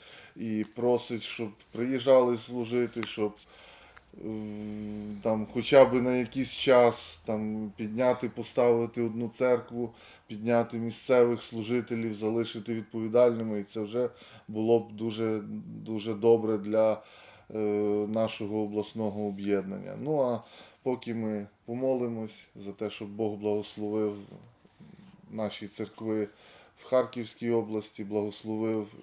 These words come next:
е, домами молитви, там, де їх ще немає, благословив служителями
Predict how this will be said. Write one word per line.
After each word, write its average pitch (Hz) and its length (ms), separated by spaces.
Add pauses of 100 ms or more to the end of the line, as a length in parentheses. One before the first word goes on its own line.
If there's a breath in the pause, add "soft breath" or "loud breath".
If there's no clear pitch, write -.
(180)
е, 101 500
домами 139 520
молитви, 127 640 (420 soft breath)
там, 113 220
де 117 120
їх 113 180
ще 120 200
немає, 110 580 (400 soft breath)
благословив 107 720
служителями 120 840